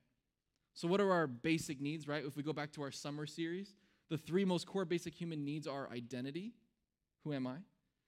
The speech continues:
My belonging, whose am I? And my purpose? Why am I here? These big questions, they always require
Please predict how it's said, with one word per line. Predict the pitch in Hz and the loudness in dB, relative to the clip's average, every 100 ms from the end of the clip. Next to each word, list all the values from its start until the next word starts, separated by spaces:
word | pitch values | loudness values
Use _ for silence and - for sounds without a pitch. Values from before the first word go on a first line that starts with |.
| _ | _
My | 143 | -4
belonging, | 135 131 127 127 139 127 175 208 _ _ _ _ _ | -2 0 0 0 -2 -4 -6 -12 _ _ _ _ _
whose | 165 196 143 | 2 2 2
am | 123 | -4
I? | 113 123 151 _ _ _ _ - | -4 -8 -14 _ _ _ _ -10
And | 135 | -6
my | 139 | -4
purpose? | - 117 - - - _ _ _ _ _ _ - | -6 -10 -10 -16 -18 _ _ _ _ _ _ -12
Why | 123 | -6
am | 139 127 | -4 -2
I | 123 | -4
here? | 120 - - - _ _ _ _ _ _ _ _ - | -8 -12 -14 -20 _ _ _ _ _ _ _ _ 2
These | 202 160 | 2 2
big | 147 120 190 185 | -6 6 6 6
questions, | - 202 214 - 135 120 | 2 2 2 0 -2 -2
they | 139 | -2
always | 143 185 202 151 | 0 0 0 -2
require | 156 - 165 196 220 139 143 | -10 -8 -2 0 2 0 -4